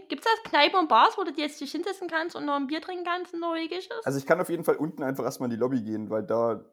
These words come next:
Speaker 2: das, du kommst quasi rein und alles da unten ist erstmal in der Mitte eine Bar.
Speaker 1: Okay, aber, also kleine, coole Kneipchen, so.
Speaker 2: Gibt's bestimmt auch, ja.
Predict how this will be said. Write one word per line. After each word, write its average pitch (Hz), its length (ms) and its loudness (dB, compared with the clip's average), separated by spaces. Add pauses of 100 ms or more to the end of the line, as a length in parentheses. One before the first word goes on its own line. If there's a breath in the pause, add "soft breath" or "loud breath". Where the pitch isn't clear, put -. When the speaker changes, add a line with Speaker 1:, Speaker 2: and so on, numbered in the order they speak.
(200)
Speaker 2:
das, 117 260 -4
du - 140 -10
kommst 139 220 8
quasi 123 200 4
rein 123 220 4
und 120 120 0
alles 139 300 0
da 113 80 0
unten 127 240 -4
ist 110 100 -4
erstmal 110 300 -2
in 110 60 -2
der 110 80 0
Mitte 113 160 0
eine 107 140 -2
Bar. 113 400 -4 (120)
Speaker 1:
Okay, - 240 -10
aber, 220 220 6 (260)
also 220 180 0
kleine, 269 300 0
coole 294 300 4
Kneipchen, 240 640 0
so. 220 440 -8 (920 soft breath)
Speaker 2:
Gibt's - 400 -4
bestimmt - 680 -4
auch, 113 340 0
ja. 104 320 -6